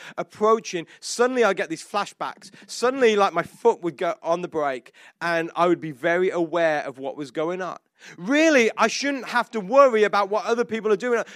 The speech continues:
Everyone should trust the road sign. So you should go, and if there's a stop sign, you should trust that the other person is, is gonna stop. But for that period of time, and sometimes even today, I catch myself sometimes just looking if someone's gonna go right through that stop sign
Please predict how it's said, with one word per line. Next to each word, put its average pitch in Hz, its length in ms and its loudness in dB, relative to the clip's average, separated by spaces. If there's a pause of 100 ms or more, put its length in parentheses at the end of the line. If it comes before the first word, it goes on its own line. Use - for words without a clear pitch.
(140)
Everyone 269 340 0
should 226 180 -6
trust - 360 -4
the 240 80 -6
road 285 260 6
sign. 190 320 -2
So 202 140 -4
you 220 160 -2
should 190 200 -6
go, 220 380 6 (160)
and 233 100 -4
if 247 60 -4
there's 254 160 0
a 247 80 -2
stop 202 240 0
sign, 226 180 -2
you 269 140 0
should 247 160 -6
trust 277 400 0
that 233 140 -4
the 233 100 -6
other 269 140 0
person 262 560 2 (320)
is, - 400 -6 (260)
is 214 160 -4
gonna 233 160 2
stop. - 540 4 (180)
But 247 180 4
for 262 200 2
that 247 240 -6
period 294 340 2
of - 80 -4
time, 277 300 2
and 233 80 -4
sometimes 269 480 2
even 254 140 -2
today, 247 280 2
I 240 100 4
catch 247 440 -6
myself 180 500 -2 (220)
sometimes 240 580 0
just 180 180 -4
looking 226 520 2 (180)
if 190 100 -4
someone's 240 360 2
gonna 208 160 0
go 202 100 2
right 196 320 0
through 202 120 -8
that 190 160 -4
stop - 300 -10
sign 180 300 -4